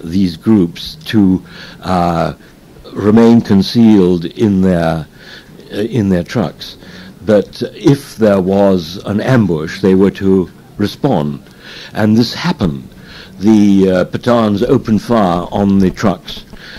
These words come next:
as they drove down the Peshawar Naushera road. The Sikhs fired back. I was with them. And the Pathans were <laughs> very, very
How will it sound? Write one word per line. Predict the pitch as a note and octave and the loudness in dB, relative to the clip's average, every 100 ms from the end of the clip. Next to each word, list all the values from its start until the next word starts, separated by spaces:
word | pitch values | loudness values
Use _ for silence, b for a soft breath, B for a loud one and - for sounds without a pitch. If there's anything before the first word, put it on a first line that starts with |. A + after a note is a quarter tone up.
| B | B
as | - A2+ G2+ | -2 -2 2
they | G#2+ | 2
drove | G2 G2 G#2 F#2+ | 2 4 4 2
down | G#2 F#2+ F#2 | 0 0 0
the | F2 | -2
Peshawar | F#2 - G2+ G2 | -4 -2 0 2
Naushera | F#2+ F#2 - G#2+ F#2+ F2 | 0 -2 -2 0 0 0
road. | F#2 F#2+ F2+ G2+ B B B B | 0 0 0 -2 B B B B
The | - F#2+ | -6 -2
Sikhs | - A#3 - | 0 0 -2
fired | - G2 F2+ | -2 0 0
back. | D#2 F2 E2+ - | -2 -2 -2 -4
I | G2+ | -2
was | A2 F2 | -2 0
with | F2 A#2+ | 2 2
them. | F2 D2+ - - B B B - | 2 -4 -8 -20 B B B -8
And | G#2+ A2 G#2+ A2 A2 A2 F#2 E2 | -2 0 2 4 4 4 0 -2
the | G2+ A2 G#2+ G2+ | 2 4 4 2
Pathans | G2 - A#2+ B2+ A2+ G2+ D#2+ | 0 -4 0 2 2 0 -2
were | |
<laughs> | F#2+ - | -8 -8
very, | A#2 A#2 C3+ B2 A#2 | -10 -2 2 4 2
very | G2 A#2 A2 G#2 | 4 6 6 4